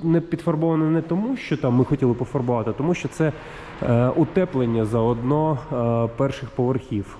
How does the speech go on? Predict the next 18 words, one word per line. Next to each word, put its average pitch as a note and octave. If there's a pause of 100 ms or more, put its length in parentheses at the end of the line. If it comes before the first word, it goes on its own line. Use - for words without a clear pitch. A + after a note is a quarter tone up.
(120)
От A2+
бачимо, A#2
що A2+
утеплюється A2+
не A2
тільки A#2+
сама B2+
стеля, G3+
а C3+ (380)
я A#2+
вже A2
про -
це A#2
робив A2
відео, F3+ (440)
що -
утеплюються C3
також D#3+